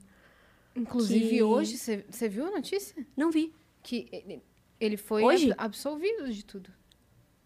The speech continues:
Speaker 2: Sério?
Speaker 1: Sério.
Speaker 2: Real? Nossa, gente. Nossa, que raiva que me dá isso, sabia?
Speaker 1: Desculpa eu te dar essa notícia assim,
Speaker 2: Nossa.
Speaker 1: mas é que eu vi no caminho de vir pra
Speaker 2: De
Speaker 1: cá.
Speaker 2: verdade?
Speaker 1: De verdade.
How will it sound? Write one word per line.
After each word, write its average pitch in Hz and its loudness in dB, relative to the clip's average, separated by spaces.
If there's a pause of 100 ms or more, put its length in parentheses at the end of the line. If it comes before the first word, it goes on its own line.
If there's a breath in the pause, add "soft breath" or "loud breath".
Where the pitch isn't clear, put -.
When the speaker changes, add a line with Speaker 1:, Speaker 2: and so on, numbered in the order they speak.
(1200)
Speaker 2:
Sério? 269 4
Speaker 1:
Sério. 170 -8 (540)
Speaker 2:
Real? 269 4 (1120)
Nossa, 226 -4
gente. 202 -6 (2000)
Nossa, 220 -6
que 240 -12
raiva 226 -4
que 233 -10
me 226 -4
dá 208 -4
isso, 202 -8
sabia? 208 -6
Speaker 1:
Desculpa 233 -2
eu 262 0
te 269 -4
dar 254 4
essa 254 0
notícia 247 -6
assim, 226 -4
Speaker 2:
Nossa. 226 0
Speaker 1:
mas 202 -2
é 208 -2
que 214 -6
eu 202 -4
vi 220 -4
no 214 -2
caminho 220 -2
de 214 -8
vir 233 -4
pra 240 -10
Speaker 2:
De 240 -6
Speaker 1:
cá. 302 -4
Speaker 2:
verdade? 254 -4
Speaker 1:
De 185 -10
verdade. 180 -12